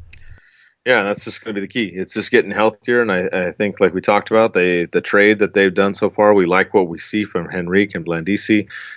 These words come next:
Uh, it's worked out, you know, so far. I mean, obviously, it's only been a couple games. It's still early, but you gotta like what you're seeing from both of them, the effort on the ice, um, and it's, it's obviously worked out. I mean,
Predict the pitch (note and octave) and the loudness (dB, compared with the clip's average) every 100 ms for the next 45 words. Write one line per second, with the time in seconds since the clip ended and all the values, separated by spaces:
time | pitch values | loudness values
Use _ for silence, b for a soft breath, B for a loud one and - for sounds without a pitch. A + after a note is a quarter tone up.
0 | B E2 D#2+ - - F#2+ - F#2+ F#2 G2 | B 0 2 0 2 2 4 4 4 2
1 | - F2+ E2+ F#2+ F2 G2 F#2+ F2+ F2 - | -2 -6 -2 -2 2 4 4 2 0 -2
2 | E2+ F2+ - D#2+ D#2+ G2 F2 E2+ D#2+ E2+ | -2 -2 -6 -10 -6 -6 -4 -4 -4 -6
3 | F2 D#2 D#2 D#2 E2 - F#2 D#2+ F#2 F2 | -4 -4 -6 -6 -4 0 2 4 4 4
4 | D#2 A#2 A#2 G2+ F2+ F#2 F2 F2 - F2+ | 2 2 2 0 -2 -2 -2 -4 -6 -8
5 | - F2 D#2+ - G2 F#2 E2 F#2 F#2 F#2 | -8 -12 -8 -4 -4 -4 0 0 0 -4
6 | F2 F2+ F2+ F2 B B B - F2 - | -4 -2 -2 -4 B B B -2 0 4
7 | E2+ D2 D2+ E2 F2+ F2+ - B B B | 2 2 -2 2 2 2 -4 B B B
8 | - D2+ C#2+ D2 D2 D2+ D2 D2 - E2 | -10 -6 -6 -8 -10 -8 -6 -4 -2 -2
9 | D2+ D2+ D#2+ E2 - D2+ D#2 - F#2 F#2 | -2 0 0 0 0 2 2 4 2 4
10 | D2 E2 D#2+ D2+ | 0 -2 -6 -8